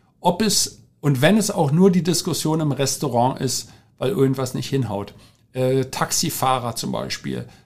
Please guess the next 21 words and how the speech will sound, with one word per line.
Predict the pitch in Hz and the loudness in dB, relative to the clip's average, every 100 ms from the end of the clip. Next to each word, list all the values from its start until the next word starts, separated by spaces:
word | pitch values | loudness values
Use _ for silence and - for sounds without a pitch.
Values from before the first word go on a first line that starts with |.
| _ | _
können | - 139 135 | -4 0 2
mitunter | 135 139 131 123 | 0 -2 -2 -2
sehr | 107 104 139 147 | -2 2 4 4
schlecht | - 143 120 - - | 0 -2 -4 -4 -6
Englisch | 117 113 117 | -8 -8 -8
sprechen | - - - 123 | -8 -8 -6 -6
und, | 117 113 110 | -4 -4 -4
äh, | 120 110 104 | -4 -4 -8
fahren | - - 123 131 | -8 -2 -2 -2
einen | 120 117 | -2 -2
dann | 113 | -2
sonst | 110 127 135 | 0 0 0
wohin, | 120 98 107 120 - _ _ _ | -4 -4 -2 -2 -6 _ _ _
ähm, | 113 110 110 107 104 104 - | -4 0 0 0 -4 -10 -10
wo | |
man | 117 113 | -4 -4
eigentlich | 110 113 | -4 -6
gar | 117 | -4
nicht | 110 101 | -4 -2
hin | 131 | -2
möchte. | 107 95 - | -2 -6 -10